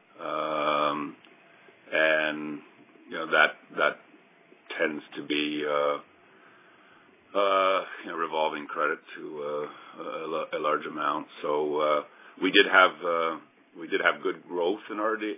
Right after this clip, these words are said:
W A, as, uh, Riaz commented on. Some of that would have been in corporate lending, some would have been markets, and some was, in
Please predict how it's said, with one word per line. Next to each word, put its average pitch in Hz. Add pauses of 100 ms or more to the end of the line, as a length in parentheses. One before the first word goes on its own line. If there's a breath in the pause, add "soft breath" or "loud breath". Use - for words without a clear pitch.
(100)
W 101
A, 101
as, 85 (100)
uh, 90 (140)
Riaz 90 (160)
commented 98
on. 107 (520 soft breath)
Some 82
of 82
that 80
would 82
have 71
been 73
in 73
corporate 76
lending, 76 (100)
some 73
would 71
have 71
been 71
markets, 76 (140)
and 73 (720 loud breath)
some 80
was, 73
in 73